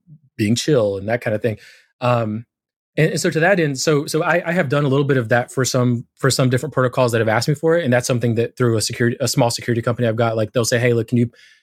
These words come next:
you put us through, like, a drill kind of a thing?" Uh, Sam Z Z Sun started up a group called, uh, seal Team, uh, Six. And I think they're doing this kind of stuff soon, or they might already be doing it. I'm, I'm involved in that only in, in the sense that I'm, like,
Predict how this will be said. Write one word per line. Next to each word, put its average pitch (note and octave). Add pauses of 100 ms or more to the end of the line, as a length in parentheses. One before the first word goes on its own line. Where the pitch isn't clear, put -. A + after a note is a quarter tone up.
(120)
you C3
put C3+
us A#2+
through, A#2+
like, A2
a A2+
drill A2+ (460)
kind C3+
of B2
a B2
thing?" B2+ (320)
Uh, A#2+
Sam D#3+
Z D3
Z A#2+
Sun B2+
started A#2+
up A#2
a B2
group A2+
called, G#2+
uh, A2
seal B2
Team, B2+ (220)
uh, A2
Six. - (240)
And A#2 (440)
I D3+
think D3
they're B2
doing B2+
this B2
kind C3
of A#2
stuff B2+
soon, B2+
or A2
they A2+
might B2
already A2
be G#2+
doing A#2
it. C#3 (880)
I'm, D#3 (100)
I'm D3
involved C3
in B2
that A#2+
only C3
in, A#2+
in B2
the A#2
sense A#2+
that A#2+
I'm, A2
like, A2